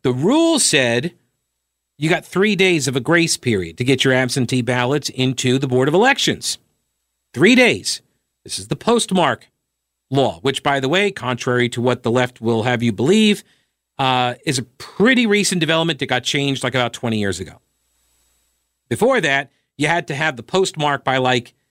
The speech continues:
I wanna say it was, like, the Monday, something like the Monday prior to, or the second, or, or, like, or the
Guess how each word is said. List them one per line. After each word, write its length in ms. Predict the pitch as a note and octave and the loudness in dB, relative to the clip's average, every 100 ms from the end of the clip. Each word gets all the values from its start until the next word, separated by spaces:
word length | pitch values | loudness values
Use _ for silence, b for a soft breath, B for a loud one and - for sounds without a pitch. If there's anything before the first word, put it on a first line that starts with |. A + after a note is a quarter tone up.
| _ - | _ -10
I 40 | |
wanna 120 | - | -4
say 140 | - G#3 | 0 0
it 40 | |
was, 100 | D#3 | 0
like, 240 | D3 - - | -2 -4 -6
the 100 | A2 | -4
Monday, 760 | A2 D3+ G3 F3 E3+ E3 C#3 _ _ _ _ _ _ _ _ _ _ _ _ _ _ _ | 0 0 0 0 0 -2 -6 _ _ _ _ _ _ _ _ _ _ _ _ _ _ _
something 240 | - C#4+ | 0 2
like 140 | D3+ B2 | 2 2
the 80 | A#2 | 2
Monday 420 | D3+ A3 G#3 D#3+ | 4 4 4 2
prior 480 | - - E3+ G3+ F3+ | 0 0 4 4 2
to, 460 | - F3+ G3 G3 | 0 2 4 4
or 220 | D3+ A#2 | 2 2
the 120 | G#2 G2+ | 0 0
second, 400 | - - F#3+ D#3+ | 0 0 0 -2
or, 140 | D#3+ | -4
or, 140 | D#3+ E3+ | -2 -2
like, 260 | C#3+ B2 | -2 -2
or 140 | C#3+ B2+ | -2 0
the 200 | A#2 | 0